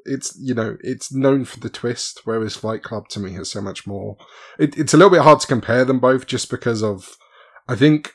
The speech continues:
Fight Club is just exciting and, like, the, the way Tyler Durden talks through the film is, you know, it, it, it does have that, like, appealing, charismatic, you know, it draws you in as, as a viewer.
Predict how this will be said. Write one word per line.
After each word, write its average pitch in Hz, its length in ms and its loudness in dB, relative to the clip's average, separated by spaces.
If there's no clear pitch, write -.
Fight 143 340 0
Club 101 420 -4
is 110 240 -8
just - 340 -12
exciting 107 640 -8
and, 98 320 -10
like, 107 300 -12
the, 127 340 -4
the 127 100 -2
way 151 260 4
Tyler 131 360 2
Durden 110 320 -2
talks - 360 -12
through 101 140 -8
the 98 80 -12
film 92 460 -12
is, 107 600 -12
you 120 180 -6
know, 98 180 -10
it, 127 200 -8
it, 127 300 -10
it 127 160 -8
does 123 220 -2
have 113 180 -2
that, 107 140 -4
like, 104 260 -10
appealing, 104 540 -12
charismatic, 104 880 -12
you 113 100 -12
know, 98 180 -14
it 147 220 -4
draws 156 340 4
you 123 160 0
in 104 280 0
as, 104 200 -8
as 98 220 -10
a 107 60 -8
viewer. 107 420 -8